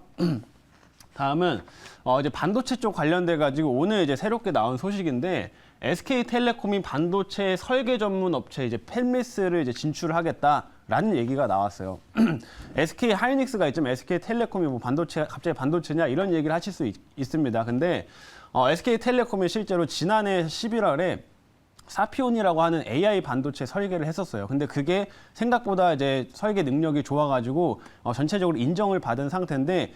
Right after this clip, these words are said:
이제 그거를 바탕으로 해서 에스케이 텔레콤이 이제 이런 반도체 팹리스 사업에 진출한다라고 보시면 됩니다. 근데 이 계열사가 이제 에스케이 스퀘어 이제 밑으로 계열사로 들어온다라고 좀 보시면 될 것 같고요. 내년에 이제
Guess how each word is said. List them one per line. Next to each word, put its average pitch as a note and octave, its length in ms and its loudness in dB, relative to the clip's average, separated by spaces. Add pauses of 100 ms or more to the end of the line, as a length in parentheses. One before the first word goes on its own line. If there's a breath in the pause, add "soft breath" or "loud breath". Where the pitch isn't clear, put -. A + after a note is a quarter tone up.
(160 loud breath)
이제 B2+ 180 -2
그거를 G#3+ 440 2
바탕으로 E3+ 600 0
해서 A3 440 2 (220 loud breath)
에스케이 E3+ 460 0
텔레콤이 F#3 560 0
이제 F3 320 0
이런 C3 340 0
반도체 E3 440 -2
팹리스 B3 480 -2
사업에 D#3+ 340 -2
진출한다라고 C#3+ 960 0
보시면 B2+ 260 -2
됩니다. G#2 420 -4
근데 D3+ 300 0 (440 loud breath)
이 E3+ 220 2
계열사가 F3+ 680 2
이제 A#2 160 -2
에스케이 F3+ 460 0
스퀘어 A3+ 380 0
이제 C#3 120 2
밑으로 C3+ 340 -2
계열사로 F3 560 0
들어온다라고 D#3 760 2
좀 D3 140 -2
보시면 C#3+ 380 -2
될 A2+ 180 -4
것 D#3+ 80 0
같고요. D3 480 0 (240 loud breath)
내년에 F3+ 440 2
이제 C3+ 380 0